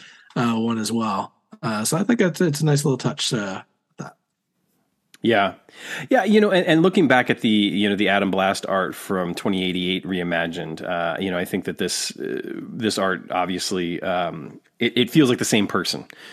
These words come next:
Speaker 2: Do you know what I mean? Like, it doesn't feel like we're, we're getting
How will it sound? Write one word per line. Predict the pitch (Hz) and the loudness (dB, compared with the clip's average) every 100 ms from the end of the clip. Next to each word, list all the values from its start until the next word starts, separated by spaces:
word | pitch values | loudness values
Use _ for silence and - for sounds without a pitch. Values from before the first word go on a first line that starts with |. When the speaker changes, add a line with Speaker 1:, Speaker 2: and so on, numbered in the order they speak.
| - | -4
Speaker 2:
Do | 107 | 0
you | |
know | 104 | 2
what | 104 | 4
I | |
mean? | 104 101 | 4 2
Like, | 101 98 | 2 0
it | |
doesn't | 95 101 98 | 0 0 0
feel | 107 95 | 0 0
like | 92 98 | 0 -2
we're, | 95 92 | -2 -2
we're | 85 90 | -2 -4
getting | 87 92 92 92 | -4 -4 -4 -6